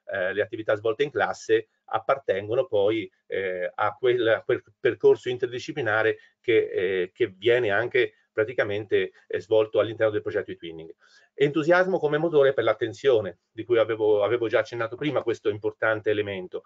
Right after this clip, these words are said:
Eh, l'attenzione è, è, è a qualsiasi livello scolastico,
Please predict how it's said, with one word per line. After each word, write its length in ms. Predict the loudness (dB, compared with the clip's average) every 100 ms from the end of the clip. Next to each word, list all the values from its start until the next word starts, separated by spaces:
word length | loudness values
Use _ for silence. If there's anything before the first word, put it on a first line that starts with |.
| -16 -20 _
Eh, 380 | 0 4 6 6
l'attenzione 720 | 4 2 -2 2 2 4 0
è, 240 | 2 2
è, 320 | 4 2 0 -2 _ _
è 360 | -4 2 2 0 -8 -14
a 80 |
qualsiasi 480 | 0 0 4 2 2
livello 560 | 0 4 4 4 0 -2
scolastico, 1040 | -6 0 2 2 -2 -14 -10 -8 -8 -10